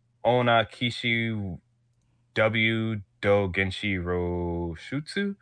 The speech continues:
Now, this one actually looks a little familiar, so let me, give me a second here to look this up real quick. So I could have sworn I've seen this before.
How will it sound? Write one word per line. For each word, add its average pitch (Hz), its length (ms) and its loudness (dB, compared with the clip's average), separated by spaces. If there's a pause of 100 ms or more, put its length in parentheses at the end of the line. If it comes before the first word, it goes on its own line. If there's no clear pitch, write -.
(340)
Now, 110 160 4
this 127 320 2
one 262 120 4
actually 185 280 2
looks 120 240 0
a 127 40 -4
little 113 200 0
familiar, 92 480 -4
so 85 120 -10
let 92 340 -2
me, 175 500 -2
give 143 100 -8
me 185 120 -6
a 160 60 -6
second - 540 -6
here 71 380 -10 (1120)
to 85 500 -2 (1300)
look 101 380 -6
this 92 300 -6
up - 240 -2
real 58 180 -8
quick. - 680 -14 (840)
So - 80 -4
I 110 40 0
could - 200 -4
have 160 100 -2
sworn 104 920 -4 (540)
I've 101 220 0
seen 104 320 -4
this 90 160 -4
before. - 640 -10